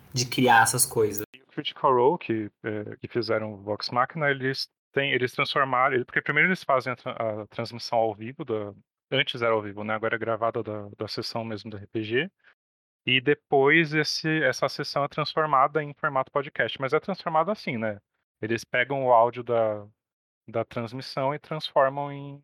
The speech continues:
Speaker 2: em podcast. Por isso que eu falei, é, além de tudo é em inglês, então você tem que ter, é, o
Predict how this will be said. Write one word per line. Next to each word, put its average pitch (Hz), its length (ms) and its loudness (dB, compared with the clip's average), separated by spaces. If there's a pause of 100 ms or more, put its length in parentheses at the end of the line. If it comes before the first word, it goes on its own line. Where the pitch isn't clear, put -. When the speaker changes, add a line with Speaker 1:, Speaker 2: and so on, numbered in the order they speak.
Speaker 2:
em 127 320 -14 (180)
podcast. - 640 -6 (480)
Por 120 80 -4
isso 120 100 -6
que 160 60 -2
eu - 40 -14
falei, 120 220 6
é, 131 260 0 (220)
além 127 260 2
de 170 120 -4
tudo 156 260 0
é 151 60 4
em 160 200 -6
inglês, 117 460 0
então 110 220 -6
você - 100 -14
tem 131 160 -6
que 131 120 -8
ter, 127 280 4
é, 120 420 4
o 113 160 -8